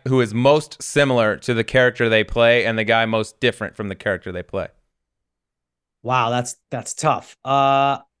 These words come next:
Speaker 2: look, I, I'm gonna say I am the most different, and I know that's an easy thing to say, you're separate yourself, but yeah, I, I definitely didn't have the,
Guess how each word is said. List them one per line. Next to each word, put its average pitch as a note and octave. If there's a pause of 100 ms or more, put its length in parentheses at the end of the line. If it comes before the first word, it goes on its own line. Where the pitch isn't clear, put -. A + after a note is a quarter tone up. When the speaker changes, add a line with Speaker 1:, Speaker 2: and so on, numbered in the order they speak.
(320)
Speaker 2:
look, D#3+
I, D#3
I'm F#3
gonna C#4+
say G#3+
I D3
am E3
the E3+
most E3
different, D#3+
and C#3+
I C#3
know D3
that's C#3+
an C3+
easy C#3
thing C#3
to C3+
say, C3
you're B2
separate C#3
yourself, C3
but A#2+
yeah, C3+
I, C3+
I D3+ (360)
definitely D3+
didn't C#3+
have C3+
the, A#2+